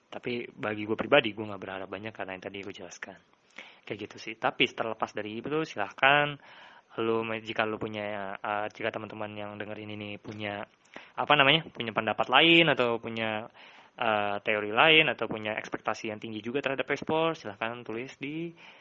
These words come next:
tempat yang tersedia. Gue nggak mau nyebut itu kolom komentar karena gue nggak tahu ini akan dipublish di mana. <laughs>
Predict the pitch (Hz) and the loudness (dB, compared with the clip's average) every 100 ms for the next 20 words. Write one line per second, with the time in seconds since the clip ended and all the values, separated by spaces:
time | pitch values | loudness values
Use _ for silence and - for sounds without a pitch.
0 | _ - 196 - 214 185 160 - 113 110 | _ -8 -4 0 -2 -2 -6 -6 -6 -6
1 | 110 110 107 113 117 - 120 135 127 143 | -4 -4 -6 -6 -10 -8 -6 -4 -4 -6
2 | 147 151 160 165 170 175 185 208 220 196 | -6 -6 -4 -2 0 0 2 2 4 4
3 | 151 175 214 202 240 254 196 190 185 180 | 4 2 2 6 10 10 10 8 6 4
4 | 170 - 151 143 156 202 240 185 | 2 4 4 2 0 2 6 6